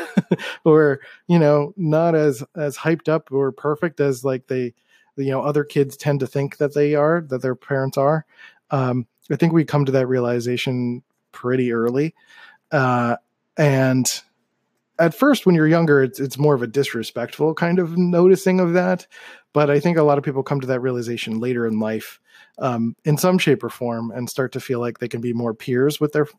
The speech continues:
with their family or, um,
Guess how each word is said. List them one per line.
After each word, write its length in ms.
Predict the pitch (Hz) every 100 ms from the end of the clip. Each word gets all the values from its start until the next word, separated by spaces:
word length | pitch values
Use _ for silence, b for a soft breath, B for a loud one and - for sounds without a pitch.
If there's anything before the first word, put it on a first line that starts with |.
| _
with 220 | - 117 -
their 220 | 135 131
family 600 | - 143 135 147 160 160 -
or, 360 | 131 123 123 B B B B -
um, 400 | 131 120 113